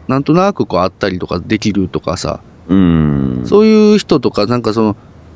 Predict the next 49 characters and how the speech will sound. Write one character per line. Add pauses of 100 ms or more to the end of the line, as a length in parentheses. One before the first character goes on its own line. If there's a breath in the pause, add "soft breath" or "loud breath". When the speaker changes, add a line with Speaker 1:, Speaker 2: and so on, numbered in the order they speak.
(480)
Speaker 1:
そ
う
い
う
人
た
ち
だ
け
が
残
っ
て
い
っ
て、
結
局
そ
の
他
の
な
ん
か
微
妙
な
浅
い
の
は
な
ん
か
こ
う、
淘
汰
さ
れ
て
い
く
と
い
う
か
さ。